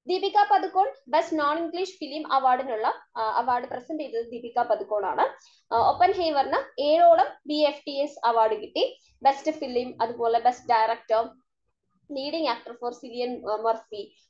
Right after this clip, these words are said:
supporting actor for Robert Downey, ഇതെല്ലാം ഓപ്പൺഹൈമറിന് കിട്ടിയതാണ്. Pure തിങ്സിന് അഞ്ച് award കിട്ടി. അതിൽ leading actress for Emma Stone എന്നുള്ളത് special ആയിട്ട് നമ്മൾ എടുത്തു പറയുന്നതാണ്.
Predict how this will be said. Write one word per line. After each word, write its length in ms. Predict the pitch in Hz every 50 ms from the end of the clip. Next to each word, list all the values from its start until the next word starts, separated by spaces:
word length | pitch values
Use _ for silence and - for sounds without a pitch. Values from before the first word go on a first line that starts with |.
| _ - 311
supporting 400 | 311 311 302 311 311 311 311 269
actor 180 | 240 - - 254
for 160 | - 254 247 226
Robert 360 | 226 220 220 220 254 262 -
Downey, 520 | - 220 214 208 214 220 220 214 - - - - -
ഇതെല്ലാം 420 | 294 330 320 302 285 330 523 - - _ _ -
ഓപ്പൺഹൈമറിന് 600 | - 240 247 254 285 311 285 269 233 233 214 220 220
കിട്ടിയതാണ്. 580 | 214 196 - 208 208 196 170 165 403 466 480 - - _ _ _
Pure 340 | 320 320 370 403 453 453 - 392
തിങ്സിന് 440 | 339 302 302 302 302 370 - - 233
അഞ്ച് 280 | 262 277 294 302 349
award 280 | 294 254 233 220 220 220
കിട്ടി. 220 | 277 370 - 294
അതിൽ 200 | 320 294 262 285
leading 640 | 285 302 269 269 277 294 302 339 330 - 226 233 240
actress 400 | - - - 311 - - 254 254
for 120 | - - 240
Emma 240 | 240 240 226 226 220
Stone 440 | 220 - - - 226 220 226 226
എന്നുള്ളത് 380 | 240 247 240 233 226 254 294 330
special 360 | - - - 233 240 - 226
ആയിട്ട് 160 | 214 214 214
നമ്മൾ 180 | 247 254 277 302
എടുത്തു 200 | 320 320 320 320
പറയുന്നതാണ്. 500 | 302 262 220 202 180 151 117 92 92 -